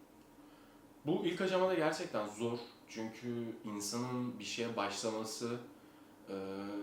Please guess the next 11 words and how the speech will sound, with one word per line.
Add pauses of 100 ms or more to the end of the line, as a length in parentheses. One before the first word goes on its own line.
(540)
düşüncelerini
eyleme
dönüştürmesi,
somut
bir
şeye
dönüştürmesi
gerçekten (600)
biraz,
e, (1400)
zor.